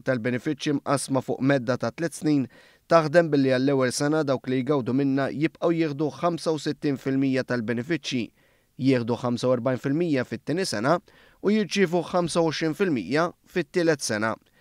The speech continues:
Intant, fatt sinifikanti ieħor huwa dak li aktar kmieni din is-sena ġabar id-Dipartiment tas-Sigurtà Soċjali.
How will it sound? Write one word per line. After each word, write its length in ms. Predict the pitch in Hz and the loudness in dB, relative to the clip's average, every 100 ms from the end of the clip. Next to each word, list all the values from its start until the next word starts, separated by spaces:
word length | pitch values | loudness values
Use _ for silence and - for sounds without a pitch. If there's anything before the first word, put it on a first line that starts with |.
| _ _ - | _ _ -4
Intant, 460 | 127 120 131 147 151 | -2 2 4 2 2
fatt 260 | 139 127 | -2 -2
sinifikanti 680 | - 127 123 131 156 135 120 120 139 | -2 -4 -4 -4 -2 -2 -4 -2 -2
ieħor 340 | 131 147 147 | -2 0 -2
huwa 220 | - 147 147 | 0 0 2
dak 280 | 170 143 | 2 0
li 100 | 120 | -2
aktar 280 | 120 - 123 | -6 -4 -6
kmieni 380 | 113 143 131 117 | -2 -2 0 -2
din 180 | 110 156 | -2 -2
is-sena 420 | 160 156 147 131 - - _ _ | -2 0 0 0 -4 -18 _ _
ġabar 400 | 127 180 180 190 | 0 2 6 4
id-Dipartiment 640 | 170 143 185 160 170 160 143 | 2 0 0 0 0 0 -2
tas-Sigurtà 580 | 151 - 135 143 131 135 | -4 -4 -2 -2 -2 -4
Soċjali. 580 | 135 - 107 101 107 | -4 -6 -4 -2 -2